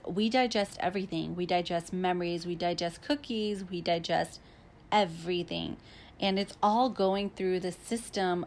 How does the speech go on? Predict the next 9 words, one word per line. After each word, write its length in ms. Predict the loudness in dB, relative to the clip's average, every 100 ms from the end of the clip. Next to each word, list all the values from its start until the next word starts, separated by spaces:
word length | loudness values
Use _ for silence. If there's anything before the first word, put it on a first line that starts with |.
| 0
of 340 | 2 4 2 -4 -20 -18
transformation 1000 | -8 0 0 2 -2 0 0 0 0 0 0
and 180 | -2
change, 600 | -4 -2 -2 -2 -2 -4
turning 460 | -2 -2 0 0 0
into 680 | -2 -4 -2 -4 -2 0 0 -4 -20 -20 -20 -8
who 240 | 2 4 6
we 200 | 4 2
are. 340 | 0 0 -4